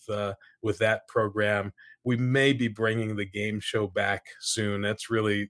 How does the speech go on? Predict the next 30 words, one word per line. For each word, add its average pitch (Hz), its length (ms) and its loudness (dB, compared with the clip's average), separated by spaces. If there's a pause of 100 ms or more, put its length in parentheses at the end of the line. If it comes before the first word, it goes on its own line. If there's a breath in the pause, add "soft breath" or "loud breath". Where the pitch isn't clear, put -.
it, 113 200 -4
it's 123 140 -4
just 156 200 2
a 113 60 0
lot 120 320 4
of 107 80 2
fun 110 320 0
for 104 180 -2
everyone. 101 600 0 (480 loud breath)
But, 110 240 2
uh, 101 260 4
for 120 180 2
now, 120 500 2 (260)
people 113 240 2
can 107 240 0
check 113 260 0
out 107 160 6
our 101 140 2
social 110 400 0
media, 98 480 -2 (500 soft breath)
Wellness 104 400 2
one 107 140 0
oh 107 80 2
one 107 180 0
Life, 92 540 -4
and, 95 240 -4
uh, 95 160 -2
get 104 280 2
wellness 113 480 2
tips - 520 -2